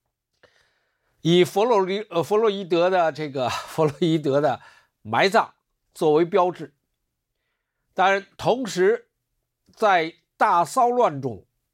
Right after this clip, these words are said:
以种族主义的说法，实则是一种自卑，自卑者的革命，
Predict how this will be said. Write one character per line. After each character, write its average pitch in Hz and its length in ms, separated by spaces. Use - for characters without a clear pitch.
以 214 200
种 156 320
族 185 240
主 143 200
义 175 100
的 143 140
说 214 340
法， - 320
实 220 380
则 170 420
是 - 240
一 160 80
种 139 180
自 202 340
卑， 220 400
自 214 420
卑 220 260
者 117 180
的 127 100
革 160 240
命， 254 220